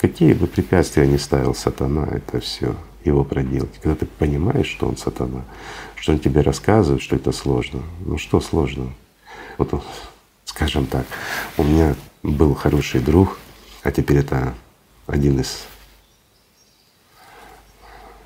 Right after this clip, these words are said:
членов моей семьи, скажем так, так же, как и ваши друзья. К сожалению, он сейчас не с нами, но, к счастью, он всегда с нами, выразим так.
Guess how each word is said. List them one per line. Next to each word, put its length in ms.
членов 380
моей 240
семьи, 380
скажем 420
так, 300
так 180
же, 100
как 160
и 100
ваши 360
друзья. 400
К 60
сожалению, 580
он 120
сейчас 380
не 60
с 140
нами, 320
но, 140
к 60
счастью, 440
он 100
всегда 400
с 140
нами, 260
выразим 460
так. 220